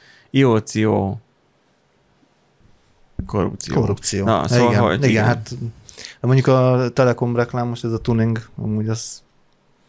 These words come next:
Speaker 2: nem tudom, milyen, nem
Speaker 1: Melyik?
Speaker 2: tudom, ki találta ki, hogy a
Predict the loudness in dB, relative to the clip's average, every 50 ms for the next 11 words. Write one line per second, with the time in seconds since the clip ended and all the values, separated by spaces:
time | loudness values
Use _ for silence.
0 | _ _ _ _ _ _ -14 -4 -2 -2 0 0 0 2 2 2 2 2 0 -2
1 | -4 -6 -10 -12 -12 -14 -14 _ _ _ _ _ _ _ _ _ _ _ 0 0
2 | 2 4 4 2 2 2 2 2 4 4 4 2 2 0 -2 0 2 2 4 4
3 | 4 4 4 4 2 2